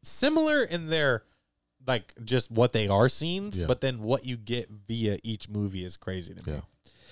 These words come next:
Speaker 1: And I didn't even think about that prior. Like, that just popped into my head during this.
Speaker 2: Yeah.
Speaker 1: Julius. Julius's iconic kill scene, which is probably talked about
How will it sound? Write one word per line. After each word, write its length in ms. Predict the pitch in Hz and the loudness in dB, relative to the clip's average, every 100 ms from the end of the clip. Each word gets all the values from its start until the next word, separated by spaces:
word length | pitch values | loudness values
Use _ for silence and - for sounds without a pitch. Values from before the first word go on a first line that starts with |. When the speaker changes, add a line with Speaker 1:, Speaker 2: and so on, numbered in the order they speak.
| - - | -10 0
Speaker 1:
And 80 | 180 | 2
I 20 | |
didn't 140 | 277 | 2
even 160 | 285 190 | 2 0
think 220 | - 233 | 0 0
about 220 | 196 143 | 2 2
that 160 | 113 104 | 0 0
prior. 280 | 151 139 101 | 2 2 0
Like, 140 | 101 | -4
that 120 | 110 117 | -4 -2
just 160 | 113 | -4
popped 300 | - 117 113 | -2 -2 -2
into 160 | 107 101 | -4 -6
my 160 | 98 98 | -6 -4
head 260 | 104 98 - _ _ _ _ _ | -2 -2 -6 _ _ _ _ _
during 240 | 120 104 98 | -8 -8 -8
this. 300 | 101 - - - | -10 -12 -18 -16
Speaker 2:
Yeah. 160 | 85 73 - _ _ _ _ _ 131 | -12 -12 -16 _ _ _ _ _ 0
Speaker 1:
Julius. 500 | 196 143 110 - - - _ _ 139 | 2 4 0 -10 -18 -20 _ _ -6
Julius's 540 | 156 175 160 135 131 | 0 2 4 2 0
iconic 680 | 131 127 - - 127 107 95 | 0 -2 -2 -4 -2 -2 -4
kill 220 | 117 95 | -4 -4
scene, 300 | - 87 - _ _ _ _ | -6 -12 -20 _ _ _ _
which 240 | 131 127 - | 2 2 2
is 200 | 104 - _ _ _ _ _ _ - _ - | -4 -6 _ _ _ _ _ _ -20 _ 0
probably 280 | 165 151 113 | 2 4 2
talked 320 | 123 107 - | 0 -2 -4
about 340 | 98 92 95 | -8 -8 -10